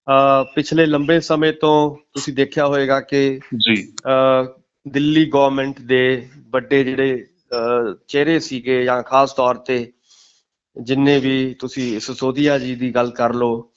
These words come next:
Speaker 1: ਤੁਸੀਂ ਸੰਜੇ ਸਿੰਘ ਦੀ ਗੱਲ ਕਰ ਲਓ ਜਾਂ ਹੋਰ, ਅ, ਅ, ਜਿਹੜੇ ਨੇ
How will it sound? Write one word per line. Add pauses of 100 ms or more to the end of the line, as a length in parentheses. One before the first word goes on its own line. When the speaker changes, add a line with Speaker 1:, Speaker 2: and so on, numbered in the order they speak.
(400)
Speaker 1:
ਤੁਸੀਂ
ਸੰਜੇ
ਸਿੰਘ
ਦੀ
ਗੱਲ
ਕਰ
ਲਓ
ਜਾਂ
ਹੋਰ, (580)
ਅ, (600)
ਅ,
ਜਿਹੜੇ
ਨੇ